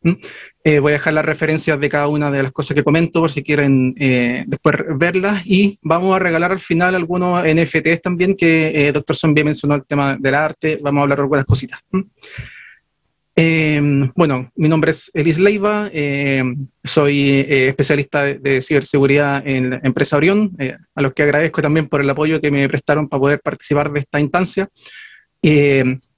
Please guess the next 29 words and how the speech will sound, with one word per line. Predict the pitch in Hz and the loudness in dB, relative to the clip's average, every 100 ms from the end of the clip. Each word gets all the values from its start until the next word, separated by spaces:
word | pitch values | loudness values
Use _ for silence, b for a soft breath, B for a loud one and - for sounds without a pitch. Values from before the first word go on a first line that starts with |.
| _ | _
en | - 165 | 0 2
lo | - | 2
formal, | 180 165 202 226 247 233 _ - | 0 0 0 0 -4 -6 _ -6
estudié | 143 135 156 | -4 0 2
distintas | 165 147 156 147 | 2 0 -2 -2
cosas, | - 226 190 | 0 -2 -2
estudié | - 147 147 | 0 2 2
algunos | 143 143 143 | 2 2 2
años | 151 147 | 2 0
de | 135 | -2
psicología, | 139 139 - 226 214 196 185 165 | -4 -2 2 4 4 2 -2 -4
eh, | 160 143 135 120 | 0 2 0 -2
estudié | 135 - 143 143 135 131 | -10 -2 2 4 4 2
redes, | 156 196 190 185 175 - - - 135 | 2 2 2 0 -4 -10 -18 -14 -6
eh, | 160 139 131 123 123 - B B B _ - - | 0 2 2 2 -2 -6 B B B _ -10 0
eh, | 143 135 | 2 4
infraestructura | 151 - 151 135 143 | 2 0 0 0 0
informática, | 143 151 165 202 208 208 208 | 0 0 0 0 0 0 -2
y | 175 185 | -2 0
me | 180 | 0
he | |
especializado | 151 147 151 147 165 156 | 0 0 -2 0 0 2
los | 156 | 2
últimos | 156 - 151 | 0 0 0
años | 151 151 | 2 0
en | 135 | 0
temas | 147 143 | 0 0
de | 139 | 0
ciberseguridad, | 147 143 - 131 127 127 143 139 135 | 0 0 0 0 2 2 2 -2 -6